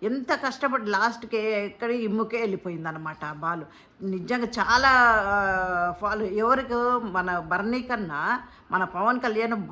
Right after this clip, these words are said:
బాగా ఫాలో అయ్యాడండి. ఎక్కడ ఎక్కడ చూసి లేదన్న అట్లా కాదంటే వీళ్ళిద్దరికి వాదన, గంటలు గంటలు వాదన. అసలు ఈ పక్క తనుజ అరుస్తుంది, ఈ పక్క తనుజని కూడా డాడీ డాడీ డాడీ అనేటప్పుడు కా-, కామ్గా ఉంటాడు. ఇట్లా అరిచేటప్పుడు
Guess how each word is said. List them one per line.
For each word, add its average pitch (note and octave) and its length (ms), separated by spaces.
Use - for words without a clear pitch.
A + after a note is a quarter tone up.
బాగా G#3 300
ఫాలో F#3 320
అయ్యాడండి. E3+ 500
ఎక్కడ F#3+ 340
ఎక్కడ F#3 520
చూసి F#3+ 420
లేదన్న A#3 560
అట్లా F#3+ 300
కాదంటే A#3 640
వీళ్ళిద్దరికి G3 600
వాదన, F#3 560
గంటలు G#3 460
గంటలు G3+ 340
వాదన. E3+ 380
అసలు D#3+ 300
ఈ F#3+ 60
పక్క F#3+ 240
తనుజ G3 420
అరుస్తుంది, A3+ 800
ఈ F3+ 60
పక్క G#3+ 220
తనుజని B3 640
కూడా G#3 360
డాడీ F#3+ 380
డాడీ G3+ 320
డాడీ F#3 280
అనేటప్పుడు E3+ 920
కా-, F#3+ 260
కామ్గా G#3+ 300
ఉంటాడు. D#3+ 480
ఇట్లా A3 320
అరిచేటప్పుడు G#3 540